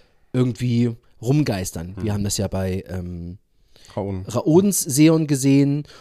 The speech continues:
Speaker 1: und wir haben das bei anderen unbekannten Seonen gesehen, die da irgendwie so rumschwirren und im Grunde nichts tun. Ähm, und sie ist jetzt die Elantrierin, bei dem das Seon noch da ist und mit ihr sprechen kann.
Speaker 2: Mhm.
Speaker 1: Und es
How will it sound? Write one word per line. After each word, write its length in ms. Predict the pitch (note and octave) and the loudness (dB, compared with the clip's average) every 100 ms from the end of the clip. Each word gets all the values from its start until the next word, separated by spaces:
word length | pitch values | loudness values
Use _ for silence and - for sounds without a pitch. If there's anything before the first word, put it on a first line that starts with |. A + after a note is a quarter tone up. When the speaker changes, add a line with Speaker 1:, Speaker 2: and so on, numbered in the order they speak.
| - | -4
Speaker 1:
und 220 | B2+ A#2+ | -2 2
wir 120 | B2+ | 2
haben 220 | A#2+ B2 A#2+ - | 2 0 -4 -6
das 140 | A#2 | -6
bei 120 | - G#2+ | -2 -2
anderen 380 | - D3+ D3 | 0 2 2
unbekannten 640 | D3 F3 E3 D3 D3 C#3 C3+ | 2 2 2 0 -2 -2 -2
Seonen 400 | B2+ C3+ C#3 B2+ | 0 2 2 0
gesehen, 260 | A#2+ B2 | 0 0
die 80 | A#2+ | 0
da 80 | A2+ | -2
irgendwie 220 | B2+ A2 | -4 -4
so 100 | A2 | -4
rumschwirren 520 | A2 E3+ - C#3 C#3 | -2 -2 -2 0 0
und 180 | B2 G#2+ | 0 -8
im 100 | A2+ | -10
Grunde 240 | G2 G2+ G2+ | -10 -8 -6
nichts 380 | A2 B2+ - - | -4 -4 -4 -6
tun. 480 | - G3 G#3+ A#3+ - - - - - _ | -2 0 0 -2 -6 -16 -20 -20 -20 _
Ähm, 440 | A#2+ B2 A#2 A#2+ B2 | -2 0 0 -4 -6
und 180 | B2+ B2 - _ | -4 -4 -6 _
sie 240 | A#2 E3+ | -2 0
ist 100 | G#3 | 2
jetzt 200 | F3 - | 0 0
die 80 | D3+ | 0
Elantrierin, 880 | B2+ C#3 E3+ E3 D#3 D#3+ E3 E3+ D3 | 2 2 2 0 2 0 -2 -6 -4
bei 100 | B2+ | -2
dem 220 | B2 C3+ | 0 0
das 140 | B2 A2+ | 0 2
Seon 240 | C3 C#3+ | 2 2
noch 140 | A#2+ | 0
da 260 | - A#2+ D3 | -2 -2 0
ist 80 | F#3+ | 0
und 80 | E3+ | -2
mit 80 | C3+ | -4
ihr 80 | |
sprechen 360 | A2+ - C#3+ F3+ | -6 -4 -6 -6
kann. 180 | F3 E3 | -6 -6
Speaker 2:
Mhm. 80 | F#2 | -4
Speaker 1:
Und 160 | C3 | -6
es 240 | B2+ - | -6 -8